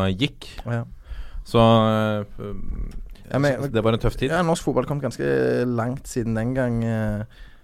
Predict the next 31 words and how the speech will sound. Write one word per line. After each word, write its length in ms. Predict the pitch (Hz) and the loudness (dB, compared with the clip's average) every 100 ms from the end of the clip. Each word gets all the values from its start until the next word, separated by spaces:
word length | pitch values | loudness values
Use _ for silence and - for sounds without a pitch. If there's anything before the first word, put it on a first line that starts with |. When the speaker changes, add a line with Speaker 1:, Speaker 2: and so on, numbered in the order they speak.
| - - | -16 -10
Speaker 2:
eh, 560 | 98 98 87 78 73 71 60 50 50 50 50 - - | -8 -6 -6 -6 -8 -8 -10 -10 -14 -16 -16 -10 -6
ja, 200 | 117 120 131 - 208 - - - | -4 -4 -6 -12 -20 -14 -14 -8
alt 220 | 127 127 | -8 -6
som 120 | 131 | -4
er 40 | 120 | 0
nevnt 280 | 117 127 127 | 0 -2 -2
her 120 | 113 | 0
nå 80 | 110 | 0
allerede, 260 | 113 107 98 | -2 -2 0
og, 300 | 110 107 - | 0 0 0
og 300 | 110 107 113 | -2 -2 -4
de 680 | 113 104 104 104 101 104 104 | -4 -2 -2 -2 -4 -4 -6
store 320 | - 123 98 95 | -4 -2 -2 -4
profilene 480 | 113 113 104 113 101 | -6 -2 0 0 -2
begynner 200 | 98 101 | -4 -2
å 20 | |
få 100 | 101 | -2
i 60 | 98 | -2
utlandet, 360 | - 110 113 - | -4 -4 -6 -6
så, 140 | 104 101 50 - - - - - - - - | -6 -4 -6 -10 -16 -20 -20 -20 -20 -20 -10
så 80 | - | -4
ser 140 | 120 | -4
det 40 | |
bra 100 | 110 | -4
ut. 160 | 113 - - - - - - - - - | -8 -10 -20 -20 -20 -20 -20 -20 -14 6
Speaker 1:
Vi 200 | 143 170 - | 8 8 6
har 240 | 143 147 | 8 8
en 120 | 151 127 | 8 8
annen, 300 | 135 143 147 | 8 6 6
eh, 600 | 143 139 139 135 139 139 | 6 6 6 4 2 0
veldig 300 | 127 113 90 | 2 2 2